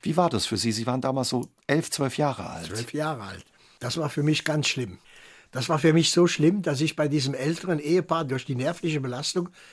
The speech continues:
Speaker 2: als zwölfjähriger Junge zum Bettnässer wurde. Und das war insofern peinlich, als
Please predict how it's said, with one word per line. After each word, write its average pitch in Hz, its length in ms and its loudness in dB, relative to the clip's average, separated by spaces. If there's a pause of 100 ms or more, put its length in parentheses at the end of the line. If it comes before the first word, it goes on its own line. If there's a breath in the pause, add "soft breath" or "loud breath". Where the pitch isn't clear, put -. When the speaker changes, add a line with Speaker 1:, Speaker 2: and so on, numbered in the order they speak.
(400 loud breath)
Speaker 2:
als 131 180 -2
zwölfjähriger 147 640 2
Junge 165 380 2
zum 139 240 -4
Bettnässer 117 500 -4
wurde. 101 240 -16 (540 soft breath)
Und 135 160 -4
das 139 160 -2
war 151 320 0
insofern 156 480 2
peinlich, 160 560 0
als 143 340 2